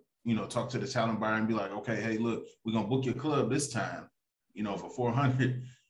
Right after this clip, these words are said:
but, um, you know, can we get fifty percent of the door, this and that, whoopty woo,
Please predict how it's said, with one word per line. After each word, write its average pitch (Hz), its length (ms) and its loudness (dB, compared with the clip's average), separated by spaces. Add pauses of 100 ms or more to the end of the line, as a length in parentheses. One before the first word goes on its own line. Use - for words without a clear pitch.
(180)
but, 104 200 0
um, 101 340 0
you 113 80 4
know, 107 180 2
can 113 160 -2
we 110 80 2
get 107 180 0
fifty 120 160 -2
percent 117 300 0
of 107 80 0
the 107 60 -4
door, 110 520 0 (420)
this 104 200 -4
and 110 80 2
that, 110 180 2
whoopty 113 260 -4
woo, 139 500 0